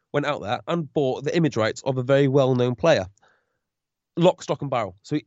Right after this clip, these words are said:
he's, he's bought, he's bought the image rights. The best way to describe that is, say, um, say you're a player and you wanna just concentrate on your rugby. You don't wanna be worried about, um, advertising with Adidas or someone. You just sell your image rights to a third-party agency. They will deal with it.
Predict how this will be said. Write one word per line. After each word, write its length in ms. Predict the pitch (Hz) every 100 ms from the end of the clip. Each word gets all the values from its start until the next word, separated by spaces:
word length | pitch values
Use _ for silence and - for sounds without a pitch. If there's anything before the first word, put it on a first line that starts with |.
| -
he's, 200 | 151 139
he's 180 | 151 147
bought, 440 | - 190 180 - _ _
he's 160 | 147 143
bought 280 | - 175 147
the 80 |
image 200 | 147 127
rights. 280 | 107 98 -
The 80 | 143
best 240 | 220 220
way 100 | 208 185
to 80 |
describe 340 | 151 - 147 123
that 160 | 117
is, 80 | 113
say, 420 | - 202 180 170 170 _ _ _ _
um, 440 | 127 135 127 123 - _ _ _ _ - _ _ _ _ _ _ _ -
say 160 | 196
you're 180 | 170 165
a 40 | 143
player 240 | 151 127
and 100 | 123
you 80 | 120
wanna 220 | 131 120
just 520 | 117 - 139 123 -
concentrate 400 | - 135 107 127
on 120 | - 120
your 100 | 127
rugby. 340 | 143 - 226 120
You 60 |
don't 100 | 143
wanna 140 | 139 131
be 140 | 131
worried 360 | 123 135 131 120
about, 300 | 131 131 - _ _ _ _ -
um, 400 | 110 113 110 92 -
advertising 420 | 127 117 143 127 117
with 80 |
Adidas 500 | 117 113 139 139 127
or 60 | 123
someone. 320 | - 139 139 - _ -
You 60 | 120
just 200 | 127 -
sell 180 | 196
your 80 | 165
image 180 | 147 123
rights 220 | 123 -
to 140 | - 123
a 80 |
third-party 640 | 117 202 208 - 147 127 113
agency. 520 | 107 107 - 110 110
They 160 | 135 185
will 100 | 139
deal 240 | 113 113
with 100 | 107
it. 140 | 107